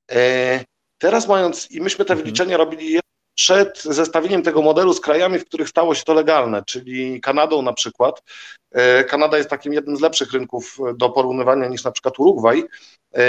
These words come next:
Speaker 1: jest bliższa standardom, powiedzmy, tej naszej środkowo-zachodniej Europy. E, no i tutaj okazało się, że chyba trzeba to pomnożyć jeszcze razy półtora,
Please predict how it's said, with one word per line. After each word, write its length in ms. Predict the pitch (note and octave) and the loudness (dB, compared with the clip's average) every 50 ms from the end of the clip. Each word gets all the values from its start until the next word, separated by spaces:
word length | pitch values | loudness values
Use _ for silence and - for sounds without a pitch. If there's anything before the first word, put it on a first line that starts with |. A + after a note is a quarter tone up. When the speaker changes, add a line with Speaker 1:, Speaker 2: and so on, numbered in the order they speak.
| B2 B2+ B2+ B2+ B2 B2+ B2+ B2 B2 C3 B2+ - _ _ _ _ _ _ | 4 2 2 0 0 0 0 -2 -2 -4 -6 -10 _ _ _ _ _ _
Speaker 1:
jest 160 | A2+ A#2 A#2+ A2+ | -2 -2 -2 -2
bliższa 340 | B2+ D#3+ E3 - - C#3+ | -2 -2 0 2 2 0
standardom, 580 | C3 - C3 B2 B2 C#3 C#3 C3+ C3 C3 B2 A#2 | 0 0 -2 0 2 0 0 0 0 -4 -4 -4
powiedzmy, 580 | B2+ A#2+ B2 B2 A#2+ - - A2+ A2+ A#2 A#2 A#2 A#2 A#2 A#2 A#2 A2+ A#2 A#2 A2+ A2 G#2+ A2+ A#2+ A#2 A2 - - | -6 -8 -8 -10 -10 -6 -4 -2 0 0 0 0 0 -2 -2 -4 -4 -6 -4 -4 -4 -6 -6 -8 -12 -14 -8 -2
tej 140 | A#2 A#2 A#2+ | -2 0 0
naszej 380 | B2 B2 B2 - B2+ A#2+ A2 | 0 0 0 0 0 0 0
środkowo-zachodniej 840 | A2 - A#2+ A#2+ A#2 - B2 A#2+ B2 A#2 A2+ G#2 A#2 B2 A2+ A2 G#2 | -2 -2 -2 -2 0 0 0 2 2 2 2 2 2 0 0 0 0
Europy. 400 | G#2 A#2+ D#3 E3+ E3 D#3+ D3+ D3 D3 - - _ - - - - - _ _ _ - | 2 2 2 4 4 4 4 4 2 -6 -18 _ -20 -20 -20 -20 -20 _ _ _ 0
E, 580 | C#3+ C3+ C3 C3 C3 C3+ C3+ C3+ C3 C3+ C3+ C3+ - _ _ _ _ _ _ _ _ _ _ _ _ _ _ _ _ _ _ | 2 4 6 6 4 4 2 2 0 0 0 -2 -6 _ _ _ _ _ _ _ _ _ _ _ _ _ _ _ _ _ _
no 120 | G#2 A#2+ D#3 | 0 2 2
i 180 | F3 F#3+ F#3 | 2 2 -2
tutaj 320 | - - G3 G3 F#3+ F#3+ F#3 | -4 -4 0 2 4 4 4
okazało 320 | - E3+ E3+ F3+ F#3+ F#3 | 2 2 2 2 2 2
się, 140 | - - D#3+ | 0 0 0
że 100 | F3 E3+ - _ - - - - - - | -2 -2 -2 _ -12 -10 -8 -6 -4 -2
chyba 220 | - G#3 G#3 - G#3 | 0 2 4 2 2
trzeba 380 | - - - F#3+ F#3+ F#3+ F#3+ | 2 0 0 0 2 2 2
to 140 | F#3 - F#3 | 2 2 -2
pomnożyć 640 | F#3 F3+ F3 E3+ E3+ F#3 G#3+ A3+ G#3 F#3 - - - | 2 2 0 0 2 2 2 2 2 2 -2 0 -2
jeszcze 280 | D#3 D3+ - E3 D#3 | -2 -2 0 0 2
razy 220 | D3 E3 D#3+ D#3 E3 | 2 2 0 0 -4
półtora, 680 | E3 - D3 D3 D3 G3+ G#3 F3+ A2+ A#2 B2+ C#3+ - | -4 -4 -4 -2 2 2 4 4 4 4 2 0 -4